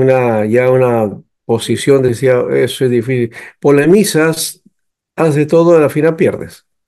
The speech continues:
No, no, no se consigue nada, ¿no? Yo diría mejor no, no, eh, no sé si aplicar eso de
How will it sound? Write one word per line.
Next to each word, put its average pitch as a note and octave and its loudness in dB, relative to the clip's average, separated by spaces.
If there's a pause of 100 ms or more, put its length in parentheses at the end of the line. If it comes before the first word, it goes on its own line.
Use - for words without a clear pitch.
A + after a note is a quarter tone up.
(560)
No, D3 0
no, D3 2 (960)
no F3+ 2
se D#3+ -2
consigue C#3 0
nada, A2+ -4
¿no? - -10 (1000)
Yo D3+ 0
diría D#3 4
mejor B2+ 0
no, A#2+ 0
no, A#2+ -2 (920)
eh, A2 -6 (360)
no C3 2
sé D#3 -2
si - -2
aplicar C3 0
eso C3 0
de G#2+ 0